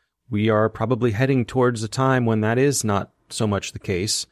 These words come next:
Uh, how we value each other and, and put value on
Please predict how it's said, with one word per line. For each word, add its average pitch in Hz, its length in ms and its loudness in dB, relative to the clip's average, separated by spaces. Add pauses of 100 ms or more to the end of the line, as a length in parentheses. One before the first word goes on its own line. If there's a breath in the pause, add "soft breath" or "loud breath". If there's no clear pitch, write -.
(400)
Uh, - 260 -10
how 120 320 0
we 117 200 2
value 113 400 2
each 107 160 -2
other 113 300 2
and, 104 320 0
and 113 140 -8
put - 160 -6
value 107 360 2
on 101 320 -2